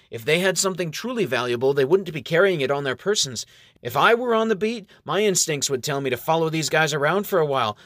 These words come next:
They'll eventually lead us to something extremely valuable. The captain huffs. "Wait here till I get your story checked out. What's your name anyway?" "Mister Silence Dogood."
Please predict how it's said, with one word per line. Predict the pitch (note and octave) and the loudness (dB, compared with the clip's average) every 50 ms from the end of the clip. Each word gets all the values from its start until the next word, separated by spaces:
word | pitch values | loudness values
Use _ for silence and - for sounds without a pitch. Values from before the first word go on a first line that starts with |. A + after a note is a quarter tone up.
| - _ | -12 _
They'll | - C#3+ C#3+ C#3 | -2 0 0 0
eventually | B2+ B2 C#3+ F#3+ G#3+ - G#3+ E3+ D3+ C3 | 0 0 -2 -2 -2 -2 -2 -2 -2 0
lead | B2+ C#3 D3+ D3+ C#3+ | -2 -2 0 0 0
us | B2+ - - | 0 0 -2
to | B2+ | -2
something | - - C#3 C3 B2+ A#2 A#2 | -2 -2 -2 -2 -4 -6 -6
extremely | A#2 A2 - - D3 D3 C#3 C3 A#2 | -4 -4 -4 -2 -2 -4 -4 -4 -4
valuable. | G2 A#2 A#2+ D3 F3+ F3 A#2+ A#2 A#2 D3 D#3 _ _ _ _ _ _ _ _ _ _ _ - | -4 -4 -2 -2 -2 -2 -2 -2 -4 -4 -6 _ _ _ _ _ _ _ _ _ _ _ -16
The | B2 | -10
captain | - A#2 A2+ G2+ - F#2 F2+ | -8 -6 -6 -6 -8 -12 -14
huffs. | - - F#2 - - - - - _ _ _ _ - - - - - | -12 -12 -10 -8 -6 -6 -6 -8 _ _ _ _ -20 -20 -20 -2 4
"Wait | B2+ E3+ F#3 E3+ | 6 6 6 6
here | D#3 E3 D#3+ | 4 2 2
till | C#3 - D3+ | 2 0 0
I | D3 C#3 | 0 0
get | B2+ D3+ C3+ A2 | 0 -2 -4 -4
your | C3 | -2
story | A#2+ - - C#3 B2+ A#2+ G#2+ | -2 -2 -2 -2 -4 -6 -6
checked | F#2+ - - G#2 - - | -6 -6 -8 -8 -8 -10
out. | G#2 F2 D2+ - - - _ _ _ | -12 -14 -14 -14 -18 -20 _ _ _
What's | - F3+ F3 - | -2 0 2 2
your | G3 F3+ | 2 4
name | F3 E3+ E3 D3 | 2 2 0 0
anyway?" | C3+ C3 A2+ F#2+ F2 D#2 - - _ _ _ _ _ _ _ _ _ _ _ | -2 -4 -4 -6 -8 -10 -12 -16 _ _ _ _ _ _ _ _ _ _ _
"Mister | - G#3+ - - B3 A3 | -2 -2 0 0 0 0
Silence | - - G3 F3+ F#3 F#3 F#3+ F3+ - C3 | 2 4 4 4 2 2 0 -2 -4 -6
Dogood." | A#2+ D3 C3 G2 F#2 E2 E2 - | -8 -8 -10 -10 -10 -12 -14 -14